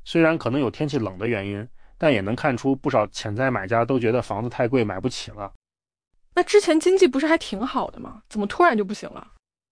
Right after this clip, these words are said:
Speaker 1: 斯旺克就说了，今年本来经济预期还有不少利好，比如去年年底政府关门后的反弹，还有退税的财政刺激，现在这些都没了。亚特兰大联储一开始预测第一季度G D P能涨百分之四点六，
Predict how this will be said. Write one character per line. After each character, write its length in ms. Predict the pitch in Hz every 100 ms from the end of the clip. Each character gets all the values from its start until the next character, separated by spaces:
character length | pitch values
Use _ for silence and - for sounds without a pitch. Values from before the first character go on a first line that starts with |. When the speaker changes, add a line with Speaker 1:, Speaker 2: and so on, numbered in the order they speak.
| _ _ _ -
Speaker 1:
斯 160 | -
旺 140 | 214 196
克 140 | 202
就 100 | 120
说 160 | 123 123
了， 240 | 107 104 - - - -
今 200 | - 214
年 200 | 151 123
本 220 | 135 104 92
来 200 | 95 131
经 200 | 170 170
济 200 | 143 127
预 80 |
期 220 | 110 - 135
还 120 | 147
有 80 | 113
不 120 | -
少 140 | 104
利 140 | 143 127
好， 220 | 104 - - -
比 80 | 117
如 160 | 127
去 180 | 139 147
年 120 | 139
年 160 | 127 143
底 140 | 113
政 120 | 139
府 120 | 117 104
关 160 | 131
门 100 | 131
后 100 | 143
的 40 | 120
反 160 | 110
弹， 320 | 98 107 143 - - - - -
还 140 | 139
有 100 | 127
退 200 | - 185
税 220 | 143 185 120
的 100 | 104
财 180 | -
政 120 | 135 156
刺 180 | 208
激， 160 | 107 - - - - - -
现 180 | 170
在 200 | 147 147
这 60 | 113
些 100 | 120
都 100 | 180
没 120 | 156
了。 200 | 101 113 - - - - - - -
亚 120 | 170
特 80 | 127
兰 140 | 131
大 120 | 170 135
联 200 | 123 156
储 180 | 113
一 120 | 131 151
开 220 | - 196
始 160 | 113
预 120 | 113 131
测 200 | - 113
第 180 | - 151
一 80 |
季 140 | 151 139
度 100 | 110
G 120 | 135
D 100 | 135
P 140 | - 117
能 140 | 131
涨 140 | 123
百 140 | 127 95
分 100 | 135
之 60 |
四 160 | 139 156
点 120 | 101
六， 200 | 127 143